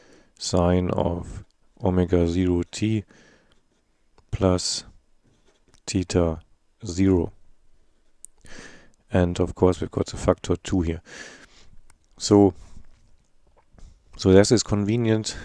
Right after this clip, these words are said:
um, formula where, where we can just, um, turn this into a sum and, and into a difference.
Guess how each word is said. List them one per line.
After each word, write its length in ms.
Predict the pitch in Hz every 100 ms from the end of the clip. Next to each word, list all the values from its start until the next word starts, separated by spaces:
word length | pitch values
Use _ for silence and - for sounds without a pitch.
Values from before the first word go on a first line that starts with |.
| - -
um, 280 | 101 92
formula 640 | 85 - 117 110 87 90 - - - - - - _ _
where, 380 | 107 95 95 92
where 260 | 98 95 92
we 80 |
can 360 | 92 98 92 92
just, 320 | 90 87 -
um, 280 | 90 87 87
turn 220 | - 90
this 120 | 87
into 300 | - 95 -
a 60 | 87
sum 320 | - 92 90
and, 260 | - 82 95
and 160 | 87
into 280 | - 87 87
a 40 | 85
difference. 640 | - - 82 87 101